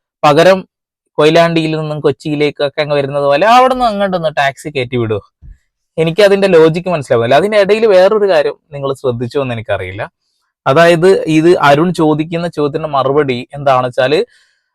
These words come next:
ഭർത്താവ് മെസ്സേജായി ഇങ്ങോട്ട് എന്താ അയച്ചു തന്നു?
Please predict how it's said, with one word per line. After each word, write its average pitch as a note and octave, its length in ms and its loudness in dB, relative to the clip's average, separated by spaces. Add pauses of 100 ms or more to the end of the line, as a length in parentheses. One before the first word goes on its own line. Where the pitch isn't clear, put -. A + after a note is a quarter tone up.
(280)
ഭർത്താവ് F#3+ 880 4
മെസ്സേജായി E3 1500 2
ഇങ്ങോട്ട് C#3 480 -2
എന്താ C3+ 320 0
അയച്ചു D3+ 380 0
തന്നു? B2+ 320 -8